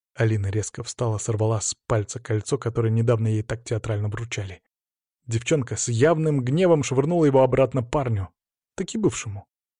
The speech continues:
Тот ошарашенно раскрыл рот и даже попытался что-то возразить, но она уже не слушала.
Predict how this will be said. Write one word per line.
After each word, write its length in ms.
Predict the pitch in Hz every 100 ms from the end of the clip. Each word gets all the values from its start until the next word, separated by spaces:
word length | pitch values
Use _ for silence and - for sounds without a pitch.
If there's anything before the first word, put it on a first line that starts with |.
| _ _
Тот 180 | - 113
ошарашенно 600 | 110 110 110 110 110 104
раскрыл 460 | 107 - - 113 110
рот 220 | 160 190
и 40 |
даже 260 | 190 240 220
попытался 640 | 220 - 220 208 202 180
что-то 260 | - 175 165
возразить, 520 | 165 170 165 208 214
но 100 | 170
она 180 | 160 156
уже 220 | 147 147
не 120 | 143
слушала. 600 | 135 143 113 90 - -